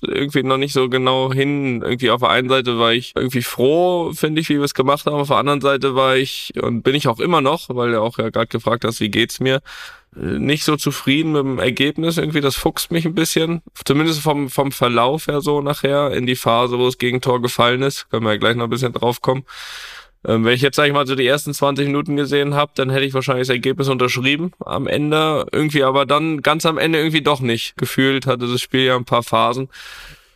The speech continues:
Von daher bin ich so ein bisschen hin und her gerissen. Auf der einen Seite bin ich,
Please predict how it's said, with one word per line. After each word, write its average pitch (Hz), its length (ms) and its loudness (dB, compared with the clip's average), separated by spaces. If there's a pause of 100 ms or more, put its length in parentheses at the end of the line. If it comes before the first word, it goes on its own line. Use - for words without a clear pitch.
(260)
Von 123 180 2
daher 151 200 4
bin 160 140 2
ich 170 60 -2
so 175 60 0
ein 165 40 0
bisschen 165 240 0
hin 156 100 0
und 160 120 0
her 156 180 2
gerissen. 123 480 0 (120)
Auf 123 120 0
der 131 100 2
einen 139 200 0
Seite 143 240 0
bin 135 100 -2
ich, - 300 -6